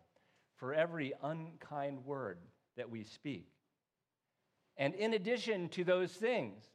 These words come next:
the ancient Jews believed that the good deeds done by righteous men and women would be remembered, celebrated, and sung about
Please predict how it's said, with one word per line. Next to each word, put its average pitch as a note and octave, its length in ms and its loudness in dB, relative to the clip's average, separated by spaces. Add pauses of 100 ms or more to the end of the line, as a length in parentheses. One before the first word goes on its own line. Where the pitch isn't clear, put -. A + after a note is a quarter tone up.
(320)
the C3 140 0
ancient F3 380 2
Jews F3 320 -2
believed E3+ 560 2 (800)
that F3 120 4
the F3 100 2
good D3 560 0
deeds F3+ 340 2
done C#3+ 480 6
by B2+ 180 8
righteous E3 640 4
men D#3+ 300 4
and C3+ 180 2
women D3 420 4 (360)
would D3+ 160 0
be D3+ 220 6
remembered, F3 720 4
celebrated, F#3 800 4
and A#2 160 -4
sung G3 420 2
about F3+ 380 6